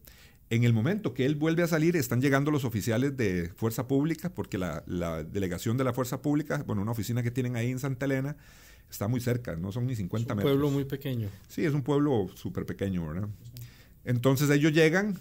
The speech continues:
Speaker 1: disparan los oficiales de la Fuerza Pública contra los dos sujetos que están medio tambaleando porque trataron de ponerse de pie, y con M dieciséis los terminaron de,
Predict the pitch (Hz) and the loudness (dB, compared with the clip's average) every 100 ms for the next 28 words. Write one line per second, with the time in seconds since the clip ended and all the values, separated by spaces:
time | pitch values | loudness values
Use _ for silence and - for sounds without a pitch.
0 | - - 110 107 - 127 180 185 123 113 | -10 -4 0 0 2 4 6 6 4 2
1 | 107 104 131 156 - 143 156 120 156 165 | 2 4 4 4 2 2 0 0 2 2
2 | 170 180 175 123 120 107 104 117 123 147 | 0 -2 -2 -2 0 0 0 0 0 0
3 | 147 170 - 117 - 127 147 151 139 117 | 0 -2 -2 -4 -2 -2 -2 2 4 4
4 | 101 95 107 107 101 110 139 139 107 104 | 2 0 0 2 2 2 0 -2 -6 -6
5 | 92 107 139 151 113 85 87 - 95 104 | -6 -4 -4 -4 -4 -4 -6 -8 -8 -6
6 | 139 135 143 170 - - - - - - | -4 -2 -2 -4 -8 -20 -20 -20 -20 -20
7 | - 110 - 104 107 131 143 143 139 143 | -6 -4 0 2 4 6 6 4 2 2
8 | 170 180 101 - 98 98 101 120 123 95 | 0 -2 -6 -4 -2 -2 0 0 2 0
9 | 82 82 | 0 -6